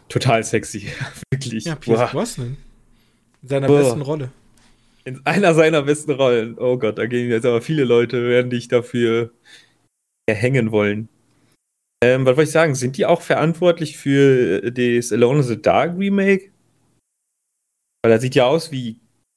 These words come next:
Speaker 1: also zumindest der Stil schaut so ein bisschen aus wie Kill All Human.
Speaker 2: Ähm, ich bin mir gerade gar nicht sicher, wer bei
Speaker 1: Weil das
Speaker 2: Alone in
Speaker 1: Destroy All
Speaker 2: the
Speaker 1: Human,
Speaker 2: Dark
Speaker 1: ja.
Speaker 2: ist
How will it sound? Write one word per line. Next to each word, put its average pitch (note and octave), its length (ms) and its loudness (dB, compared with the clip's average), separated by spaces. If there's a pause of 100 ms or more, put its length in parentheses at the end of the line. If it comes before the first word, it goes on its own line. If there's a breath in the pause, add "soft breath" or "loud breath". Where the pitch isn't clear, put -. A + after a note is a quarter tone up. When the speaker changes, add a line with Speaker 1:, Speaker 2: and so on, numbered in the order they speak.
(280)
Speaker 1:
also A#2+ 240 -4
zumindest C3+ 380 -4
der A#2+ 80 2
Stil D#3 340 -4
schaut A2 280 2
so A#2+ 80 -4
ein A2+ 40 -2
bisschen A#2 240 -6
aus A2+ 280 0
wie A2 100 -4
Kill A2+ 300 0
All G#2+ 220 2
Human. A2 600 -2 (1200)
Speaker 2:
Ähm, D3+ 680 -6 (460)
ich - 220 -20 (160)
bin D#3+ 160 -8
mir A#3 100 -6
gerade F#3 320 -2
gar E3+ 140 -4
nicht F3+ 180 -8
sicher, F#3+ 440 -4
wer D3+ 140 -2
bei C#3+ 100 -2
Speaker 1:
Weil C#3 140 -4
das C3 120 -4
Speaker 2:
Alone D#3 400 -2
in A#3 60 -8
Speaker 1:
Destroy - 0 -
All G#3+ 80 -8
Speaker 2:
the F#3 140 -8
Speaker 1:
Human, D#3 120 -14
Speaker 2:
Dark F#3 580 -2
Speaker 1:
ja. - 60 -20 (120)
Speaker 2:
ist - 400 -10